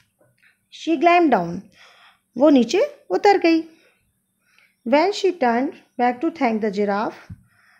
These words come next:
ठीक है, जब वो मुड़ी, टर्न बैक, वापस से मुड़ी, to thank, thank करने के लिए जिराफ को, she found that he had gone away, उसने देखा कि जिराफ तो चला गया था। ओके,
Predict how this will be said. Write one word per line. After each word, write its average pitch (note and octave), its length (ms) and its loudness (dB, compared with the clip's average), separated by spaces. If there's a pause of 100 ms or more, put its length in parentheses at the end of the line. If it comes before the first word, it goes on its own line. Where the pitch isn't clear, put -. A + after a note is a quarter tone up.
(180)
ठीक C#4+ 160 -4
है, F#4 80 0
जब B3 220 0
वो C#4 100 2
मुड़ी, A#3+ 420 0
टर्न A3 440 -2
बैक, A3 340 -2
वापस B3+ 300 -4
से E4+ 160 -4
मुड़ी, A#3+ 460 -2
to C#4+ 60 -2
thank, B3 420 -4
thank D4 340 -4
करने A3+ 280 0
के G#3 140 -4
लिए G#3 380 -4 (400)
जिराफ C4 480 2
को, A#3 240 -6
she D4+ 380 -6
found C#4+ 300 -2
that C4+ 200 0 (160)
he A3 140 -4
had G#3 100 -8 (120)
gone A3+ 300 -4
away, A3+ 220 -2 (420)
उसने A#3 260 -2
देखा G#3+ 260 -4
कि A3 140 -8
जिराफ G3 340 -8
तो G#4 320 -8 (420)
चला G4 280 2
गया F4 220 4
था। E4 280 0 (1120)
ओके, G4+ 400 -4